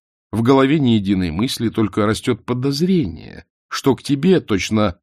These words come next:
носок с мокрым песком в ночном переулке, летят все воспоминания, без которых ты бы прекрасно обошелся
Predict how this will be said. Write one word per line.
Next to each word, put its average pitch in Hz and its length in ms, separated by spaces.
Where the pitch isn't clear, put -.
носок 123 560
с - 100
мокрым 104 540
песком 101 680
в 87 100
ночном 104 580
переулке, 110 840
летят 127 360
все - 280
воспоминания, 156 1000
без 120 180
которых 131 440
ты 135 100
бы 123 140
прекрасно 104 580
обошелся 156 640